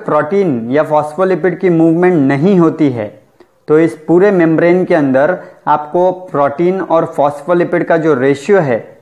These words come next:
वो constant मिलना चाहिए। मतलब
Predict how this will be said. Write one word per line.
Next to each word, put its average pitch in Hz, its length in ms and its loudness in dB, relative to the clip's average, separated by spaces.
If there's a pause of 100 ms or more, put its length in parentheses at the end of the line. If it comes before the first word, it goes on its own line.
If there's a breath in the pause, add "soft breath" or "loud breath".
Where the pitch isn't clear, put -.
(100)
वो 175 120 0
constant 165 680 -2
मिलना 139 340 0
चाहिए। 110 440 -4 (560)
मतलब 147 500 -2